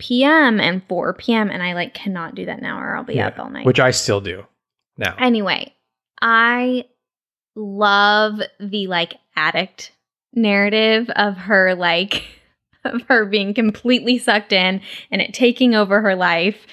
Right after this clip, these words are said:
Speaker 1: And I think it's so funny. And I love that she's like,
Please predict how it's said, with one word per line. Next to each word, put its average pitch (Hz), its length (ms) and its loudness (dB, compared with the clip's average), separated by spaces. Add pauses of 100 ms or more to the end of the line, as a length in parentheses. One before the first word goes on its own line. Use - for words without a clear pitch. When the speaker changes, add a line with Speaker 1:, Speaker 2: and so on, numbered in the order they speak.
(560)
Speaker 1:
And 196 540 2
I 208 120 -2
think 214 220 -2
it's 214 160 -8
so 226 420 0
funny. 185 720 -4
And 190 180 -2
I 190 380 0 (120)
love 208 240 2
that - 140 -10
she's 214 160 -4
like, 220 100 2